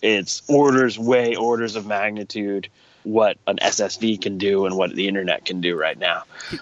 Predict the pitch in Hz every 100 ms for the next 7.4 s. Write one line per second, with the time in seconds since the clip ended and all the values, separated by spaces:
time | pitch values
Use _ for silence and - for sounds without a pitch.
0 | - - 120 110 131 - 180 208 175 170
1 | - 156 131 120 - 117 _ - - 147
2 | - 143 - 110 113 110 - 98 104 127
3 | 131 - 123 117 113 - 107 98 98 110
4 | 110 95 87 82 80 - _ 110 117 110
5 | 107 101 127 156 127 127 123 - - 131
6 | 117 104 95 92 - - - 127 117 107
7 | 127 117 101